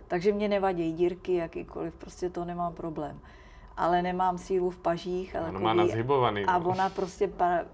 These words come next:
Speaker 1: já nic nedělám už, jo,
Speaker 2: Mhm.
Speaker 1: takže prostě já nemůžu mít takovou sílu. Ale vždycky, když se jedná o prsty, tak to je, to jsem v pohodě.
Speaker 2: Jo, jo.
Speaker 1: Ale jako ten program máme hodně stejný, protože prostě vejškově jsme na tom
Speaker 2: Tak to je
Speaker 1: podobně.
Speaker 2: super.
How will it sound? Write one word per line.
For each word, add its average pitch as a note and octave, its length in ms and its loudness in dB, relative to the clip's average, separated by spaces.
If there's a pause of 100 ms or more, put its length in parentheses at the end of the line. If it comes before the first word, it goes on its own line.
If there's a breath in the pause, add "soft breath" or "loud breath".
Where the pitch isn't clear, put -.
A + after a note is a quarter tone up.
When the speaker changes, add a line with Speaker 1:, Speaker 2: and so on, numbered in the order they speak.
(260)
Speaker 1:
já F3 160 0
nic G3+ 200 -2
nedělám F#3+ 500 6
už, B2 140 -4
jo, D3 140 2
Speaker 2:
Mhm. E3+ 100 2
Speaker 1:
takže F3 220 2
prostě F#3+ 280 -4
já G3 160 4
nemůžu G3 360 0
mít D#3+ 160 -8
takovou E3 440 -6
sílu. D3+ 380 -8 (460 loud breath)
Ale E3 160 -4
vždycky, G3 300 -2
když G#3 140 -2
se F#3+ 100 -6
jedná G3+ 300 2
o E3 140 -2
prsty, G#3+ 520 2
tak F#3+ 140 -6
to G#3 80 0
je, F#3+ 300 0 (400)
to G#3 120 -6
jsem A3 160 0
v G3 60 -10
pohodě. F3 460 -2 (180)
Speaker 2:
Jo, A2+ 140 -4 (200)
jo. A#2 200 -8 (260)
Speaker 1:
Ale F3+ 720 2 (120)
jako F3+ 240 -2
ten A3 160 2
program F#3+ 380 0
máme G3 260 -2
hodně F3 260 -4
stejný, F3+ 360 -6
protože F3 360 -6
prostě E3 300 -6
vejškově D#3+ 520 -4
jsme E3 240 -10
na D#3+ 100 -6
tom F3 140 -6
Speaker 2:
Tak D#3+ 60 -8
to E3 60 -2
je D#3+ 60 2
Speaker 1:
podobně. E3 360 0
Speaker 2:
super. D3 100 -8